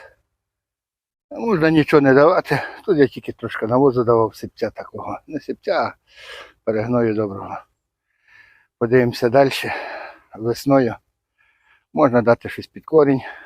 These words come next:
щоб було непогано для вирощування. Тому що тут в мене ще була і цибуляна муха,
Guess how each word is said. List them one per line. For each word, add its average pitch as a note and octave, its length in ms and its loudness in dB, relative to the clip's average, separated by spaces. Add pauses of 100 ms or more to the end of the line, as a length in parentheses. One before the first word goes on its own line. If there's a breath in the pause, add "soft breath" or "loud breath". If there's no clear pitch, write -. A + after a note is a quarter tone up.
(260 loud breath)
щоб B2 200 -8
було A#2+ 460 2 (920 loud breath)
непогано B2 840 2 (760 loud breath)
для A#2 360 2
вирощування. A2+ 880 0
Тому D3 200 -6
що - 140 -6
тут - 320 -12 (600)
в A#2 40 -6
мене A#2 240 0
ще - 140 -2
була A2+ 320 -4 (140)
і F#2+ 80 -14
цибуляна A2 560 -6 (160)
муха, - 340 -6